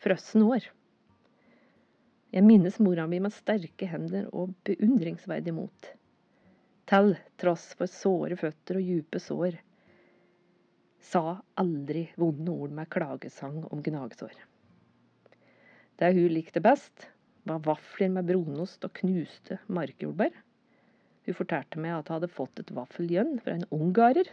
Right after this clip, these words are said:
som visstnok skulle bli med på et skiløp i Gravberg en vinter i atten sjuogåtti. Og på vinterkvelda så likte jeg godt å sitte foran kjøkkenovnen med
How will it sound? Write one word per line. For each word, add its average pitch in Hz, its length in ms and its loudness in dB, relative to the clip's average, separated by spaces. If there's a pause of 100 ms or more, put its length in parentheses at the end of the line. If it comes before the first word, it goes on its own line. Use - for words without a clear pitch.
som 202 200 0
visstnok 196 400 -2
skulle 196 280 -2
bli 196 160 2
med 170 160 -4
på 190 80 -4
et - 80 -10
skiløp 180 480 -2
i 196 160 2
Gravberg 180 560 0
en 196 120 0
vinter 190 300 0
i 190 60 2
atten 196 320 -2
sjuogåtti. 196 460 0 (1120)
Og 180 100 -2
på 214 100 6
vinterkvelda 233 640 4
så 339 140 0
likte 262 240 2
jeg 190 80 0
godt 196 180 0
å 208 60 -2
sitte 170 300 0
foran 185 240 -2
kjøkkenovnen 165 600 -2
med 185 100 0